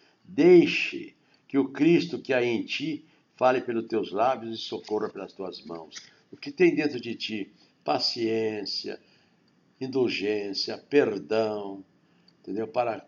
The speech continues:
contigo mesmo e para com todos aqueles que te cercam, principalmente a tua família. Então conversa com teu esposo, com a tua, com tua esposa, com teus filhos, com pa-, a parentela, amigos,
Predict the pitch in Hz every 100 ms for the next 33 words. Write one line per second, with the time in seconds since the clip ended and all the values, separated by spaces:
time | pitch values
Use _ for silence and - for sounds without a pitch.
0 | _ 113 104 117 92 85 98 110 95 101
1 | 110 107 104 98 131 127 113 113 107 -
2 | - - - 85 85 _ - - _ 247
3 | 233 208 185 175 135 127 120 110 113 104
4 | 98 82 80 76 - _ _ _ _ _
5 | _ _ _ _ 160 151 170 143 127 123
6 | - 98 92 104 - - 107 107 95 -
7 | - 92 92 87 87 - 92 87 - -
8 | 104 98 85 - _ _ _ 104 95 101
9 | - - 104 104 95 85 _ _ _ _
10 | _ 123 117 117 101 98 117 107 95 -
11 | 92 104 101 95 92 104 123 104 80 -
12 | -